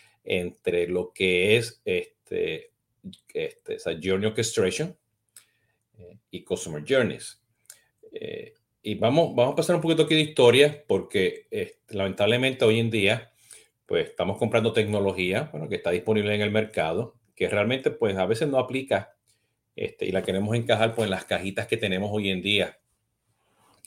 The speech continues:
de, de manejo de Customer Engagement. Y acuérdense que yo todo los contextos de este tema de Customer Engagement,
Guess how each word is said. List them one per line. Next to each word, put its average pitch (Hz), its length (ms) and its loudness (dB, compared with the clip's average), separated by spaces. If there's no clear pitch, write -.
de, 87 320 -2
de 95 100 -2
manejo 92 240 -4
de 101 60 -4
Customer 104 340 0
Engagement. 120 640 6
Y 131 80 4
acuérdense 160 380 8
que 143 100 8
yo 127 160 4
todo 156 180 10
los 165 120 6
contextos 147 560 4
de 117 60 8
este 120 180 0
tema 135 180 2
de 131 80 2
Customer 135 380 -2
Engagement, 131 640 2